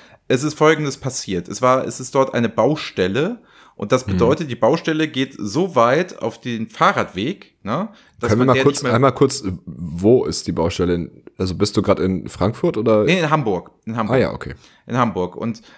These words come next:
Speaker 1: da ist dann halt die Baustelle so groß, dass sie den Fahrradweg quasi mit einnimmt. Und
Speaker 2: Mhm.
Speaker 1: deswegen können die Fahrradfahrer da nicht mehr fahren. Und daneben ist der Fußgängerweg.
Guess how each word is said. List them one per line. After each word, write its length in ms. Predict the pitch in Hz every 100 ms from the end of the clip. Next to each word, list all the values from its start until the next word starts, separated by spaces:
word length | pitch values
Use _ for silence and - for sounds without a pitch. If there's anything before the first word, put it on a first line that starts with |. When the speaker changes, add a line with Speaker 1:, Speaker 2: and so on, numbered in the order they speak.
| _
Speaker 1:
da 200 | 123 160
ist 220 | 170 151
dann 260 | 160 151 156
halt 460 | 143 135 135 - -
die 60 |
Baustelle 480 | - 127 175 175 156
so 160 | 120 170
groß, 380 | 175 143 170 202
dass 180 | 139
sie 280 | 139 139 127
den 200 | 110 123
Fahrradweg 760 | 117 143 143 123 - 101 98 -
quasi 540 | - 104 101 92 95 -
mit 320 | 117 120 -
einnimmt. 580 | 117 120 98 90 87 - _ - - -
Und 120 | -
Speaker 2:
Mhm. 60 | 120
Speaker 1:
deswegen 380 | 120 151 170 175
können 160 | 143
die 60 | 131
Fahrradfahrer 560 | 127 120 151 - 151 143
da 60 |
nicht 120 | 139 147
mehr 80 |
fahren. 400 | 139 - 110 92
Und 100 | 92
daneben 360 | 101 104 117 147
ist 120 | -
der 80 | 190
Fußgängerweg. 920 | - 170 - 110 87 82 87 80 -